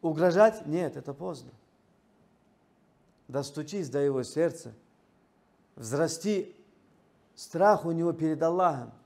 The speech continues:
И этими аятами, хадисами донеси до него это. Бить, объяснять — это уже поздно.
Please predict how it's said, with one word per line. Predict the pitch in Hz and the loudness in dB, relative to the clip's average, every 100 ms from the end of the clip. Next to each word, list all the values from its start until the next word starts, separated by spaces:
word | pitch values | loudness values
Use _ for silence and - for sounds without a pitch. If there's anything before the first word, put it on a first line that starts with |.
| _ _ _ _ _ _ - - - - - _ | _ _ _ _ _ _ -20 -20 -20 -20 -20 _
И | - 165 | 0 2
этими | 196 208 208 160 | 6 6 4 -4
аятами, | 160 160 180 202 165 160 | 0 2 4 2 0 -6
хадисами | 143 170 190 - 143 123 | -6 -8 -6 -8 -10 -6
донеси | 143 180 180 180 160 | -2 -2 -4 -8 -8
до | 139 | -6
него | 139 135 | -6 -8
это. | 127 110 - _ _ _ _ _ _ _ _ _ _ _ _ | -8 -12 -16 _ _ _ _ _ _ _ _ _ _ _ _
Бить, | 123 113 170 143 | -14 -6 -6 -4
объяснять — | 123 113 113 - 160 131 | -6 -6 -8 -10 -10 -10
это | 113 131 | -12 -14
уже | 123 | -14
поздно. | 110 147 - _ | -16 -18 -18 _